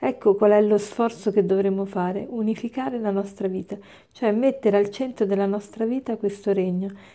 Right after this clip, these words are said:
Che cosa vuol dire mettere al centro della nostra vita il regno di Dio? Vuol dire una cosa molto semplice,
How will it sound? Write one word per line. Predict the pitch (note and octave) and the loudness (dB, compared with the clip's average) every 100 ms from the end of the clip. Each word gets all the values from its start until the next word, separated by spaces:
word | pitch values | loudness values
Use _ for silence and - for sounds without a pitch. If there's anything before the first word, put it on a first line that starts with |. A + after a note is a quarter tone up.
| _ | _
Che | _ | _
cosa | - F#4+ C#4+ | 0 2 2
vuol | A#3+ F#3+ | 2 2
dire | F#3+ G3 F#3 | 2 2 2
mettere | G3 A3 - G3 F#3 | 0 -2 0 0 0
al | F#3 | -2
centro | - A#3+ B3+ B3 - G3+ | -4 -4 -4 -6 -6 -2
della | G3 F#3+ | -2 -2
nostra | F#3+ G#3+ - - F#3+ | -4 -6 -10 -6 -4
vita | G3 B3 - A#3+ - - _ _ | -2 -4 -4 -10 -12 -20 _ _
il | A3 G3+ | 0 2
regno | F#3+ G#3 G#3 | 2 2 2
di | G3+ F#3+ | 2 0
Dio? | E3+ F#3+ F#3+ F#3+ - _ _ - _ _ - | 0 2 2 -2 -10 _ _ -20 _ _ 2
Vuol | E4 C4+ | 4 4
dire | A3 G3+ A3 A3 - _ _ _ _ _ _ - - | 6 6 6 2 -8 _ _ _ _ _ _ -20 -12
una | - A#3 | -4 -2
cosa | B3 C4+ A3+ | -2 0 0
molto | G#3 G#3 G3+ | 0 -2 -4
semplice, | G3+ F3+ E3+ F3+ F3 F#3+ | 0 0 0 -4 -8 -10